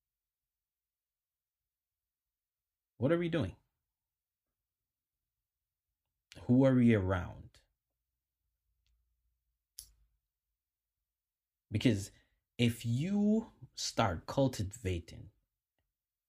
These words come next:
and that also goes for me, and this is something constantly that I'm trying to, to look introspectively and say, you know, what am I doing that doesn't match where I'm trying to go?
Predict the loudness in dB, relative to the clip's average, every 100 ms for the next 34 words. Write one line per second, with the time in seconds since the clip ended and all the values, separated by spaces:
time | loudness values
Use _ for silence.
0 | _ -2 -2 0 0 0 -2 -2 0 -2
1 | -2 -4 -4 -6 _ _ _ -4 0 0
2 | 0 -2 -4 -4 -2 -4 -2 -2 -2 -2
3 | -2 -2 -4 -4 -2 -2 -2 -4 -4 _
4 | _ _ _ _ _ _ -10 -10 -10 -14
5 | _ _ _ _ _ -10 -2 0 -2 -8
6 | -6 0 0 0 -4 -6 -10 -12 -8 -8
7 | -8 -10 -6 -4 -2 -2 -4 -4 -4 -4
8 | -4 -4 -6 -8 -4 -2 0 0 0 0
9 | -4 -4 -4 -4 -8 _ _ _ _ _
10 | _ _ _ _ _ _ _ _ _ _
11 | _ _ _ _ _ _ _ _ _ _
12 | _ _ -6 -6 0 0 0 -2 -2 -6
13 | -8 -4 -2 -4 -6 -8 -8 -14 -20